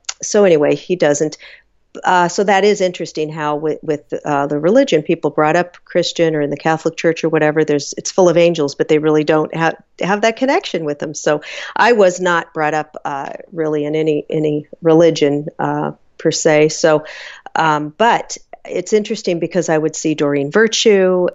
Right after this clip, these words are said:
and some of these angel communicators and talk, you know, I thought, "Oh, she's very interesting." And I listened to Hay House Radio,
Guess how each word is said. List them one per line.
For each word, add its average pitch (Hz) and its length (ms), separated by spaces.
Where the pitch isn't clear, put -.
and 147 360
some 156 160
of 156 60
these 151 180
angel 208 320
communicators 175 840
and 139 140
talk, 196 320
you 185 100
know, 156 80
I 156 120
thought, 151 240
"Oh, 262 120
she's 233 220
very 190 180
interesting." 175 440
And 156 120
I 143 100
listened 156 260
to 147 80
Hay 151 140
House 135 220
Radio, 170 540